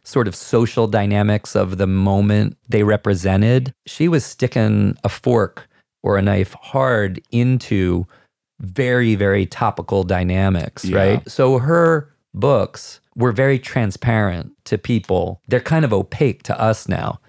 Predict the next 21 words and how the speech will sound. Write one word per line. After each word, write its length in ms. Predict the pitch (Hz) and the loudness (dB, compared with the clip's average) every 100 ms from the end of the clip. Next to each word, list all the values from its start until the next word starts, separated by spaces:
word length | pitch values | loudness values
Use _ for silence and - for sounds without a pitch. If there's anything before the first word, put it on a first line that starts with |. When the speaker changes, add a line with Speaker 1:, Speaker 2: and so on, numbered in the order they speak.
| - | -2
Speaker 1:
They 80 | |
look 160 | 123 123 | 0 2
like 160 | 104 98 | 0 -2
museum 400 | 92 107 104 98 | -2 2 2 2
pieces, 560 | 87 85 - - - - | 0 -2 -4 -8 -8 -2
right? 260 | 98 95 | 0 0
Speaker 2:
Uh-huh, 80 | 69 - | 0 -6
yeah. 220 | 76 65 - _ _ | -10 -10 -14 _ _
Speaker 1:
Not 360 | 117 123 123 - | -2 0 0 -2
that 100 | 101 | -4
the 80 | 101 | -2
refried 480 | 101 101 104 95 | -2 0 0 0
beans 380 | 87 95 92 87 | 0 0 0 0
of 300 | 92 87 - - | 0 -2 -6 -4
Death 220 | 95 - | -4 -4
on 140 | 90 | -6
the 60 | 90 | -6
Nile 540 | 92 92 92 92 95 - _ _ _ | -4 -4 -2 -4 -6 -12 _ _ _
can't 220 | - 107 - | -4 -4 -2
be 120 | 95 | -6
fun, 760 | - - 113 95 82 87 113 | -4 -2 0 0 -2 -2 -4